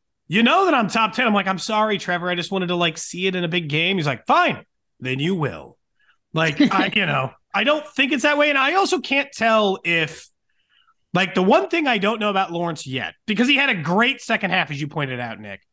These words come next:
Speaker 1: and he had some of that killer instinct in that game that I don't feel like Her-, I, I really feel like Herbert doesn't have. I'm starting to feel that way about him. But I don't know if he's like,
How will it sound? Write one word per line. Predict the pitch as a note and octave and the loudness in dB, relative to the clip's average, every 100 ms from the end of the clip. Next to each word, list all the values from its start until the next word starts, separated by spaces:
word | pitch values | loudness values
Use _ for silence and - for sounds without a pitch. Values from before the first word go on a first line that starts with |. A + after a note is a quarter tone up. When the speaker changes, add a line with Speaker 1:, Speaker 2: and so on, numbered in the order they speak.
| _ _ _ - | _ _ _ -4
Speaker 1:
and | G3 | 0
he | G#3 | 2
had | C4+ C#4+ - | 2 0 -2
some | A#3+ | -2
of | |
that | A3 G3+ - | -2 -2 -4
killer | A#3 A3+ G#3+ G3+ F#3 _ _ _ A3+ | -2 0 2 2 -2 _ _ _ -2
instinct | A#3 F#3 G#3 G3 | -2 -2 -4 -4
in | F#3+ F3+ B2+ | -2 -2 -2
that | E3+ G3 F3 | 0 -2 -4
game | D3+ D3+ D3 | -6 -4 -4
that | C3+ C#3+ | -2 -2
I | |
don't | D3+ F#3 | -2 -4
feel | F#3+ E3 | -6 -6
like | D3 | -6
Her-, | - G#3 | -4 -4
I, | F#3 G3+ | -4 -2
I | A#3 | 0
really | A#3 B3 G#4+ D4 | 2 4 4 4
feel | - F#3+ | 0 -2
like | D#3+ | -2
Herbert | F#3+ D3+ A2+ | -4 -6 -4
doesn't | D#3 C#3+ A2+ | -2 -2 -4
have. | - E2 - | -14 -16 -14
I'm | A#2 | -6
starting | B3+ A3+ | -4 -2
to | E3 | -4
feel | F3 | -4
that | C#3+ D#3+ B2 | -2 -2 -4
way | A#2 | -10
about | G#2 F#2+ | -10 -10
him. | A#2 C#2+ _ _ _ _ _ - | -12 -14 _ _ _ _ _ -2
But | A#3 | 0
I | |
don't | D#4 E4 | 2 2
know | D4+ C#4+ | 4 2
if | B3 | 2
he's | A#3 F#3+ | 0 0
like, | G3 | 0